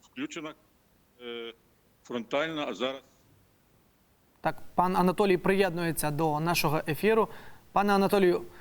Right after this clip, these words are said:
Speaker 2: вітаю вас. Чи чуєте ви мене?
Speaker 1: Е, вітаю, слава Україні!
Speaker 2: Героям слава!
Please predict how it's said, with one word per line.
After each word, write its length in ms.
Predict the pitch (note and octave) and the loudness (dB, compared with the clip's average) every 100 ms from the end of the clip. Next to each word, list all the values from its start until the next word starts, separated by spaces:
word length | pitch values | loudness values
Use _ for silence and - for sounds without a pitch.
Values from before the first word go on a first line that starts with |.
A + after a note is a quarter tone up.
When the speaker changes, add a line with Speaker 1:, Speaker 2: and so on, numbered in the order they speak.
| - - - _ _ - | -20 -20 -20 _ _ -2
Speaker 2:
вітаю 440 | F#3 A3+ G3 D#3+ | 2 4 2 0
вас. 240 | C#3 C3 - - - - _ _ - | -4 -6 -10 -16 -20 -20 _ _ -2
Чи 140 | - | -2
чуєте 340 | E3 A3+ F#3+ D#3+ | 2 2 2 0
ви 100 | D#3 | -2
мене? 240 | D3+ C3+ B2 - _ _ _ _ _ _ _ _ _ _ _ _ - - - - - - - | -4 -8 -14 -20 _ _ _ _ _ _ _ _ _ _ _ _ -20 -16 -14 -14 -16 -6 0
Speaker 1:
Е, 600 | C#3 D3 D3 D3+ D3+ D3+ | 2 4 4 4 2 2
вітаю, 500 | E3 E3+ G#3 G#3+ G3 | 0 0 0 2 2
слава 260 | G3 F#3+ | 2 4
Україні! 540 | F#3 - D#3+ D#3 E3+ E3+ - - | 4 4 2 2 0 -4 -10 -2
Speaker 2:
Героям 460 | D#3 F3 F#3 F3 D#3 | 2 2 2 0 -2
слава! 340 | E3+ D#3 | 2 2